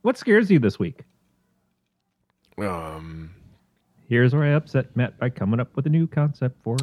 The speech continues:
Speaker 2: Oh, it's, you're not upsetting me. I just was not ready. Um.
Speaker 1: That can be anything.
Speaker 2: I'm trying to think of things that have pissed me off lately. I'm fucking sick of listening to people talk about football.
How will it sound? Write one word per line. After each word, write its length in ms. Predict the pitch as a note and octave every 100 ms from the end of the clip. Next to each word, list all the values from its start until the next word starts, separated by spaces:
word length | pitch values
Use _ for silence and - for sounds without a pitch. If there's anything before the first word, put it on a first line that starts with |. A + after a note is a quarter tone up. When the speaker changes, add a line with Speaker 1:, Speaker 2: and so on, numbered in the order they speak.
| C#3
Speaker 2:
Oh, 240 | - D#4 C3+
it's, 240 | G#2 B2+ -
you're 180 | G3+ B3
not 140 | F#2
upsetting 340 | F2 - C#3+ G2
me. 80 |
I 100 | G2
just 300 | F#2+ G2 -
was 240 | - G2+ G2
not 140 | G2 F#2+
ready. 240 | G#2+ G2 - - - - - - -
Um. 640 | E3 F3 F3 F3 E3+ E3+ E3 _ _ _ - _ _ - - - - - - - - - - - - C2 - - - - - - - - - - - - - _ _ _ _ _ _ _ _ _ _ -
Speaker 1:
That 120 | F#3
can 180 | D#4 F4+
be 100 | G3
anything. 300 | G#3 E3+ - _ _ _ _ _ _ _ _ _
Speaker 2:
I'm 200 | C#3+ E3+
trying 200 | F3 G3+
to 80 | G3
think 200 | C#3+ D3+
of 120 | C3
things 280 | G#2 A#2 A#2
that 100 | A#2+
have 120 | G2+
pissed 260 | - A2 -
me 80 | G#2+
off 220 | G2 F#2
lately. 460 | F2+ F2+ E2+ F2 F#2 - _ _ _ _ _ - -
I'm 160 | E3+ G#3
fucking 340 | - A#3+ A#3+
sick 200 | E3+ G3+
of 60 | F#3+
listening 320 | E3+ - E3+
to 40 | C#3+
people 180 | D#3 C#3
talk 200 | B2+ B2
about 160 | A#2
football. 460 | - A2 F#2+ E2